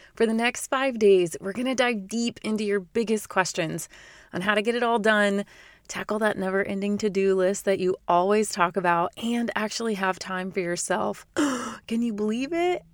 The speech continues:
Yes, balancing your work and your kids and your home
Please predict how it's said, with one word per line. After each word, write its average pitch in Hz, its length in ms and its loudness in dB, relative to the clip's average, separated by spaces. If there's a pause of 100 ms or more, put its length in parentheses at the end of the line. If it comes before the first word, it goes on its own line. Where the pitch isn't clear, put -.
Yes, 269 640 4
balancing 240 600 0
your 220 160 -2
work 240 500 2 (380)
and 196 160 -6
your 196 160 -8
kids 208 520 2 (140)
and 202 320 -4
your 214 160 -6
home 180 540 -2